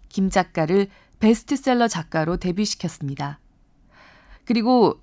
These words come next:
단시간에 유명해지고 있지만 김 작가는 여전히 사람들이 읽고 있고 박수를 보내면서 생각하는 바로 그런 청년입니다.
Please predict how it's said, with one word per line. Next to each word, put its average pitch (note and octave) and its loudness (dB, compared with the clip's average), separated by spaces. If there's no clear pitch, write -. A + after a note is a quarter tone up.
단시간에 C4+ 4
유명해지고 A3 4
있지만 F#3 -2
김 G3+ 2
작가는 G#3 0
여전히 F3 2
사람들이 A#3+ 2
읽고 G#3+ 0
있고 A#3+ -4
박수를 A3+ -2
보내면서 F3+ -2
생각하는 F3 -4
바로 E3+ -2
그런 G3 4
청년입니다. G3 -2